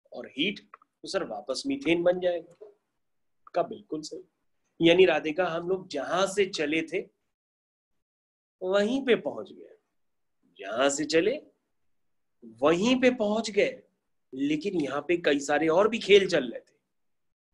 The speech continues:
कौन सा खेल चल रहा था, जानने के लिए देखते रहिए। ये देखो, ये एक और नया खेल चल रहा है इसमें।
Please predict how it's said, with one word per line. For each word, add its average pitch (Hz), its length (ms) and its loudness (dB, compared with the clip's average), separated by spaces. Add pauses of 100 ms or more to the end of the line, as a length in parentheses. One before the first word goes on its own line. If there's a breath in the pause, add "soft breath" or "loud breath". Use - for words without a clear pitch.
कौन 208 240 -2
सा 220 140 -2
खेल 208 280 2
चल 151 200 -2
रहा - 120 -6
था, - 220 -20 (640)
जानने 156 520 4
के 185 180 0
लिए - 260 -10 (460)
देखते 139 520 2
रहिए। - 400 -4 (1200)
ये 147 300 6
देखो, 147 340 2 (480)
ये 139 200 2
एक 139 140 -2
और 151 180 6
नया 147 180 6
खेल 139 320 -2
चल 127 160 -8
रहा 110 140 -10
है 107 60 -12
इसमें। - 280 -12